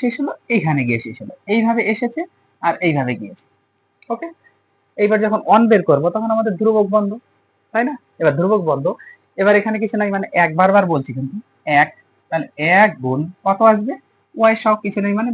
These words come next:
মাইনাস এক হয়ে গেল, মাইনাস বসে। আবার এখানে x এর সহগ কিছু নেই মানে এক, ওকে, into y এর সহগ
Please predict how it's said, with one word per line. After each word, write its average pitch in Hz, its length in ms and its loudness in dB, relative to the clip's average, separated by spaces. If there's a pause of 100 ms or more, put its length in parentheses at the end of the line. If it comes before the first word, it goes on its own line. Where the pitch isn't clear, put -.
মাইনাস 120 280 0 (120)
এক - 60 -20 (960)
হয়ে 208 200 0
গেল, 208 120 0 (220)
মাইনাস 196 320 4
বসে। 196 200 -4 (840)
আবার 226 240 6
এখানে 214 180 2 (140)
x - 20 -18 (120)
এর 226 100 -4
সহগ 214 200 0
কিছু 214 200 -4
নেই 208 140 -2
মানে 214 140 -2 (240)
এক, 107 80 -2 (600)
ওকে, 208 240 -2 (1000)
into 120 220 0 (560)
y 233 60 6
এর 240 100 -2
সহগ 226 140 -2